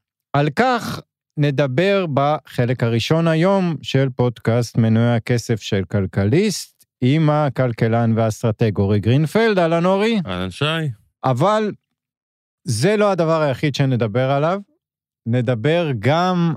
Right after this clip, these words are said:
Speaker 1: על החברה הכי מעניינת בעולם היום, אה, הכי מ-, הכי חשובה גם בעולם.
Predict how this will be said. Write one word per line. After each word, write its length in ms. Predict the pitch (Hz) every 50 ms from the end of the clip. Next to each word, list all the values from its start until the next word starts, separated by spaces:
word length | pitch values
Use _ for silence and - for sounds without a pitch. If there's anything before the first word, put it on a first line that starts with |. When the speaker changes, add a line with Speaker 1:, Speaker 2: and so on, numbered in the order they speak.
| - _
Speaker 1:
על 600 | - 123 127 127 135 139 139 135 135 135 131 131 131 - - _ -
החברה 1500 | 110 101 101 101 101 101 98 98 98 98 98 104 104 - - - 131 120 101 113 120 139 147 147 147 143 139 135 139 - - _ _ _
הכי 200 | - 113 - -
מעניינת 420 | 165 147 131 120 113 107 101 95 87
בעולם 380 | 85 87 87 87 87 82 85 98 104 - _ - -
היום, 340 | - 120 110 117 117 120 131 135 - _ _ _ _ _ _ _ - 151 117 - - _ _ 123
אה, 580 | 117 113 113 113 113 113 110 110 113 113 110
הכי 220 | 104 - - 156 147
מ-, 100 | 139 139
הכי 460 | 135 131 127 123 110 113 - 151 143
חשובה 580 | - 151 127 - - 139 117 101 139 151 151
גם 260 | 135 110 107 101 101 101
בעולם. 520 | 107 104 101 101 107 117 143 170 202 202